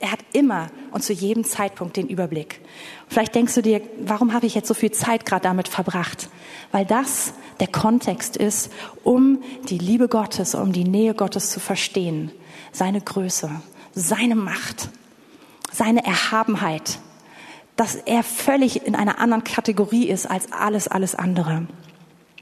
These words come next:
Und nun sagt er zu seinem Volk, was sich damals vergessen gefühlt hat. Und ich glaube, dass er das auch immer wieder zu uns sagt.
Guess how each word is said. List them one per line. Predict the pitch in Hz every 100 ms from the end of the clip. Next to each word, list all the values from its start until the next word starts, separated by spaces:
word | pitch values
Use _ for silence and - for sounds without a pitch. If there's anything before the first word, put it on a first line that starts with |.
| _ _ -
Und | 214
nun | 208 294
sagt | 285 262 269
er | 220 196 165 - - - - -
zu | - 240
seinem | 220 220 240
Volk, | 226 - 202 175 - - - -
was | 202
sich | 226 196
damals | 220 233 214 -
vergessen | 208 214 214 - 208
gefühlt | 208 - 190 180 -
hat. | 165 - - - - - -
Und | 226
ich |
glaube, | - -
dass | 240
er | 233
das | 220
auch | 220 214
immer | - 240 254
wieder | 233 214 202
zu | - -
uns | 202 196
sagt. | - 170 156 -